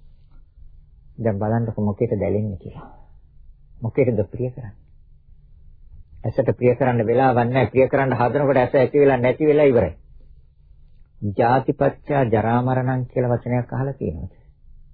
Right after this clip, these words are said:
පටිච්ච සමුප්පාදේ දන්නේ නැද්ද? ජාතිපච්චා ජරා මරණ. ජාති කියන්නේ පහළ වෙනවා, හට ගන්නවා, සකස් වෙනවා. එතන තියෙන්නේම ජරාවයි හා මරණයයි. ජරාව කියන්නේ දිරීම,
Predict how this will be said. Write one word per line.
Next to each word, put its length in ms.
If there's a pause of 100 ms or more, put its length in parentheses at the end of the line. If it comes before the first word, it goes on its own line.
(300)
පටිච්ච 380
සමුප්පාදේ 640 (720)
දන්නේ 300
නැද්ද? 340 (640)
ජාතිපච්චා 800
ජරා 320
මරණ. 340
ජාති 380
කියන්නේ 460 (400)
පහළ 300
වෙනවා, 300 (460)
හට 280
ගන්නවා, 360
සකස් 420
වෙනවා. 260 (640)
එතන 280 (100)
තියෙන්නේම 420
ජරාවයි 460
හා 120
මරණයයි. 380 (1800)
ජරාව 440
කියන්නේ 360
දිරීම, 360